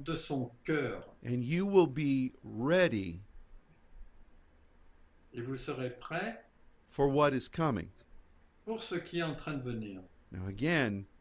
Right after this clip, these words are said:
Speaker 2: I don't think Abram recognized that God was going to destroy these cities in the way that he did.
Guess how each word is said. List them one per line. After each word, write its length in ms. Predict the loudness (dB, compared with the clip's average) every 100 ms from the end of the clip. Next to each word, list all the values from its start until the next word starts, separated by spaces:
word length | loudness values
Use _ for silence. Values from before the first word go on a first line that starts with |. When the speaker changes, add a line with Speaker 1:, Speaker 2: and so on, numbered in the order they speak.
| -20 -20 -20 -14 -4
Speaker 2:
I 120 | 0
don't 220 | 2 4
think 240 | 4 2 2
Abram 600 | 2 4 4 4 2 -4 -12 -8
recognized 960 | 0 0 0 -4 -2 -2 0 -2 -4
that 200 | -6 -4
God 400 | 0 6 6 6
was 180 | 2 -4
going 380 | -2 0 0 0
to 340 | -2 -4 -4 -6 -12 -14 -16 -16 -18 -20 -20 _ -20 -18 -16 -8 -2
destroy 720 | 2 2 0 4 6 6 6
these 260 | 2 2
cities 720 | 2 6 6 4 2 -2 -6 -2
in 180 | 0 0
the 80 | 2
way 300 | 4 4 4
that 140 | 0
he 140 | -4 -4
did. 360 | -2 -2 -6